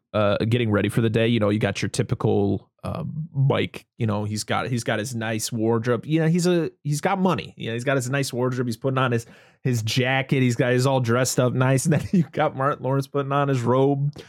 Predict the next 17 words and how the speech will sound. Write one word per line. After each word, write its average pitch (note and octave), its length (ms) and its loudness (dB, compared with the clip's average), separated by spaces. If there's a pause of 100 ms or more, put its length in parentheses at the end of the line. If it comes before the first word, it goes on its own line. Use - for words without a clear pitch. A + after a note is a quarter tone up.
(220)
going D3+ 160 4
to C3+ 60 4
sit C#3 240 0
down C#3+ 220 2
and C3 100 4
watch C#3 220 2
some A#2 180 0
T C#3+ 320 2
V. C#3+ 500 2 (480)
It's G#2+ 200 -2
great. - 360 -2 (160)
And B2+ 460 2
we - 160 2
get, - 320 0
what F3 260 0
happens F3+ 680 0
where, A2 580 2